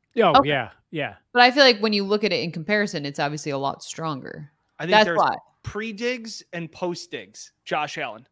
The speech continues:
Speaker 2: Okay.
Speaker 1: And you know
Speaker 3: Because
Speaker 1: what?
Speaker 3: J-
Speaker 1: The two guys we just talked about, uh, what Dan just said, they're the key. Because if they progress as this team thinks and hopes they will, then this wide receiver group's gonna be very good.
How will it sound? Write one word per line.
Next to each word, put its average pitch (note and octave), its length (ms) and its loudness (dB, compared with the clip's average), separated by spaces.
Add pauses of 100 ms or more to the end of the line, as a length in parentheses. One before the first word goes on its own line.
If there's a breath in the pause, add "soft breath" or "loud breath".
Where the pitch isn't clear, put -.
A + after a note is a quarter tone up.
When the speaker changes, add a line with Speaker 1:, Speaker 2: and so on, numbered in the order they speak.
(380)
Speaker 2:
Okay. D#3+ 220 -4
Speaker 1:
And F3+ 80 2
you F3+ 100 6
know F#3+ 80 8
Speaker 3:
Because F#3 80 4
Speaker 1:
what? G#3 200 2
Speaker 3:
J- - 100 -12
Speaker 1:
The E3 120 -4
two A3 220 -6
guys G#3+ 300 -2
we G3+ 100 -8
just F3 240 -8
talked A3 260 -4
about, E3+ 280 2 (260)
uh, E3 100 0 (140)
what E3+ 240 2
Dan G#3 240 0
just F#3 220 -2
said, F#3 280 0 (100)
they're G3+ 200 4
the F3+ 100 -6
key. G3 440 -8 (280 soft breath)
Because F3+ 320 2
if D#3+ 160 -2
they A3 220 4
progress F3+ 720 -2 (160)
as D#3 200 -4
this E3 200 -6
team E3 400 0 (880)
thinks G#3 380 0
and D3+ 160 -6
hopes F3 400 -2
they C#3+ 180 -8
will, A#2+ 460 -8 (600)
then E3 120 4
this G#3 180 2
wide E3 220 2
receiver D#3+ 380 -4
group's C3 280 -8
gonna C#3 200 -2
be B2 260 -4 (640)
very D#3+ 400 2
good. D3 400 -2